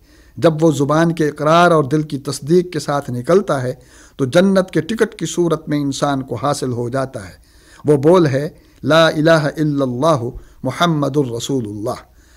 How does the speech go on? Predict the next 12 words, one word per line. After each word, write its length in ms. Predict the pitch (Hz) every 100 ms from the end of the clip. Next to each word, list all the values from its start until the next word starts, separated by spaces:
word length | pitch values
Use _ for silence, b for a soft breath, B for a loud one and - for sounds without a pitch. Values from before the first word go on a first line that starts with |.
| b
और 140 | 175 165
ये 260 | 165 202 190 123 113
दो 200 | 196 208 208
अज्जा 440 | 165 131 127 156 143
पर 220 | 147 156
मुश्तमिल 520 | 127 - 127 135 104
है। 160 | 87 - b b b b -
पहला 280 | 196 214 185
जुज़ 360 | 165 208 170 - b b b -
यानी 220 | 165 143
ला 320 | 143 165 185 180
इलाहा 340 | 170 175 165